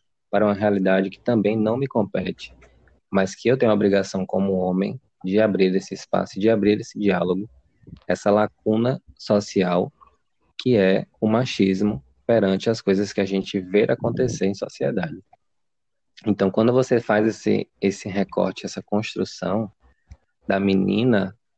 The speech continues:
até a mulher, isso é muito rico, Amanda, porque isso nos abre, assim, possibilidades de diálogo imensuráveis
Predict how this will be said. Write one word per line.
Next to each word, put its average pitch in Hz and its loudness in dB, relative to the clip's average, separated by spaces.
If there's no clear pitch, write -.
até 101 -4
a 98 0
mulher, 98 2
isso 101 0
é 110 2
muito 127 2
rico, 101 0
Amanda, 92 2
porque 101 0
isso 101 0
nos 107 -2
abre, 101 2
assim, 98 -2
possibilidades 95 0
de 98 0
diálogo 95 0
imensuráveis 101 2